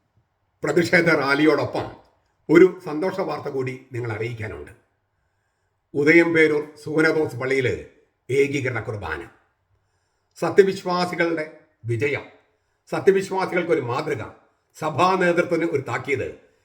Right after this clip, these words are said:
വിമത വൈദികർക്ക് മുന്നറിയിപ്പ്. ഇത് കർത്താവിൻ്റെ വിജയമാണ്, സുറിയാനി കത്തോലിക്ക സഭയുടെ വിജയമാണ്. ഉദയം പേരൂർ സൂനദോസ് പള്ളിയിൽ ഓശാന, ഉയർപ്പ് ഞായർ,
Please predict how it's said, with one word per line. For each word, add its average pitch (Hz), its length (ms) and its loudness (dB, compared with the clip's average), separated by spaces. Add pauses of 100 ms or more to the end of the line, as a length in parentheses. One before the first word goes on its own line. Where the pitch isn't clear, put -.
(140)
വിമത 170 380 6
വൈദികർക്ക് 156 840 0 (160)
മുന്നറിയിപ്പ്. 123 600 -6 (1800)
ഇത് 196 160 8
കർത്താവിൻ്റെ 220 480 2
വിജയമാണ്, 156 500 -2 (680)
സുറിയാനി 214 340 6
കത്തോലിക്ക 208 420 -2
സഭയുടെ 160 540 -6
വിജയമാണ്. 127 540 -6 (1080)
ഉദയം 208 340 4
പേരൂർ 208 280 2
സൂനദോസ് 185 580 -2
പള്ളിയിൽ 151 360 -8 (500)
ഓശാന, 165 420 -2 (300)
ഉയർപ്പ് 175 320 0
ഞായർ, 175 220 0